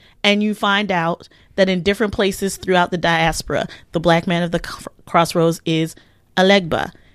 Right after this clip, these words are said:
He's Eshu. He's Papa Legba. Like, all throughout the diaspora, that same deity exists, and he just has different names. That the things that belong to us, our dances,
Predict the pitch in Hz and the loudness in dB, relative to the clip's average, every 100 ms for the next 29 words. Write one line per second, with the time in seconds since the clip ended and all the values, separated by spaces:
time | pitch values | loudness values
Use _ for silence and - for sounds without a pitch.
0 | _ 190 175 - 170 - - - - _ | _ -4 -2 0 -2 0 -4 -6 -10 _
1 | - 180 - 190 175 185 175 170 170 165 | -6 -6 -2 0 2 2 4 2 2 -4
2 | 139 - - - 196 - 175 190 220 277 | -6 -12 -6 0 0 2 2 6 8 6
3 | 269 277 254 254 226 214 220 269 294 - | 4 2 2 2 0 2 2 0 -2 -8
4 | - 180 180 175 190 - - 214 233 226 | -4 -2 -2 0 0 0 0 2 2 0
5 | 196 202 262 233 185 - 175 160 208 180 | 2 2 4 2 0 -2 -2 0 2 2
6 | - - - 175 165 180 170 160 - 165 | -2 -8 -2 0 2 2 2 0 0 -4
7 | 160 165 156 151 - 151 - - - - | -4 -4 -4 -4 -4 -6 -8 -10 -14 -16
8 | - - - - - _ _ _ _ 190 | -20 -20 -20 -20 -20 _ _ _ _ 0
9 | 214 202 196 - - _ _ _ _ _ | 2 2 0 -4 -16 _ _ _ _ _
10 | _ _ _ _ _ _ _ - 196 233 | _ _ _ _ _ _ _ -10 0 0
11 | - 277 262 226 202 208 208 220 214 175 | 2 -2 0 0 -2 0 0 0 2 2
12 | 160 - 160 156 165 170 - 214 220 - | 2 0 0 2 0 0 4 4 2 -4